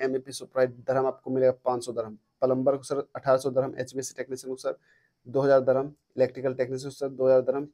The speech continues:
Finishing कारपेंटर सर दो हज़ार दरहम, Mechanical technician को सर तेईस सौ दरहम आपको देखने को मिल जाएगा। लेकिन जो भाई इंटरेस्टेड तीन से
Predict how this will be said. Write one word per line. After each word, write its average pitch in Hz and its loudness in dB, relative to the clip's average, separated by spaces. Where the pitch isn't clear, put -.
Finishing 127 -8
कारपेंटर 123 -2
सर 127 -16
दो 131 -2
हज़ार 131 4
दरहम, 135 -2
Mechanical 127 -8
technician 127 -8
को - -20
सर 143 -20
तेईस - -4
सौ 127 -10
दरहम 113 -8
आपको 113 -8
देखने 117 -6
को - -18
मिल 120 -4
जाएगा। 107 -4
लेकिन 135 -2
जो 156 6
भाई 165 0
इंटरेस्टेड 151 -2
तीन 147 0
से 147 -10